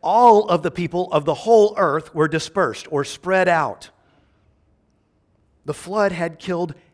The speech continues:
everyone but them. Chapter nine, verse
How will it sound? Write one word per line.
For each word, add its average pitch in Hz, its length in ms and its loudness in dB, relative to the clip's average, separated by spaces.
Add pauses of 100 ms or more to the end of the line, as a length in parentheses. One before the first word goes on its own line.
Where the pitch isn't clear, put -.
(220)
everyone 170 720 -2
but 175 380 -2
them. 160 360 -4 (1500)
Chapter 147 340 -8
nine, 170 360 -2
verse 160 340 -8